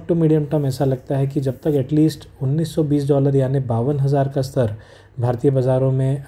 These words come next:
गोल्ड नहीं निकाल पाएगा, तब तक उछाल पे बिकवाली की जा सकती है, यानी सेल ऑन रैलीज किया जा सकता है।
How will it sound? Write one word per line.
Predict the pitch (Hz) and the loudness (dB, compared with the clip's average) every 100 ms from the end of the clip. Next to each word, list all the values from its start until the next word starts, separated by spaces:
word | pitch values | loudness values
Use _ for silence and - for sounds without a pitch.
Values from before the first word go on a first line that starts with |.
| 123 | -6
गोल्ड | 117 127 127 | -2 -2 0
नहीं | 120 135 | 0 0
निकाल | 131 127 127 | 0 0 0
पाएगा, | 131 127 127 131 | 0 0 2 0
तब | 127 110 - | -2 -6 -2
तक | 147 147 - _ | -4 -4 -20 _
उछाल | 131 110 147 156 | -6 -6 0 0
पे | 165 170 | 2 0
बिकवाली | 139 - 139 135 135 | 0 0 2 2 0
की | - 127 | -2 0
जा | 127 | 0
सकती | 113 120 - 135 | -2 -6 -4 -2
है, | 139 | 0
यानी | 135 120 | 0 -2
सेल | 117 127 120 | -6 -4 -2
ऑन | 123 | -2
रैलीज | 123 117 117 113 | -2 -2 -2 -4
किया | - 117 120 | -4 -2 0
जा | 123 | -2
सकता | 110 107 - 131 | -4 -8 -4 -2
है। | 139 139 | -2 -4